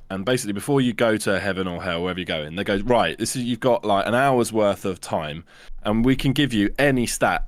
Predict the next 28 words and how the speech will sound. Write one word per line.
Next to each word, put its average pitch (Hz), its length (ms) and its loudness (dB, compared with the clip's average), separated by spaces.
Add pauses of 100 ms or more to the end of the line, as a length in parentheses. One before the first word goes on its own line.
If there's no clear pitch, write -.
you 107 140 -8
wanna 98 180 -6
know, 87 200 -4
like, 90 200 -4
literally 151 480 2
anything. 95 340 -2
Like, 98 140 -4
you 156 100 -4
can 147 160 -4
say, 113 320 0 (200)
'How 147 260 0
much 151 240 -2
piss - 320 -4
have 104 100 -8
I 104 120 -2
produced?' 101 380 -6
and 98 60 -10
we 104 80 -8
can 104 120 -12
give 104 120 -4
it - 100 -6
to - 100 -6
you 98 40 0
in 101 60 -2
any 123 160 0
metric 113 380 -6
you 98 80 -4
want." 85 180 -8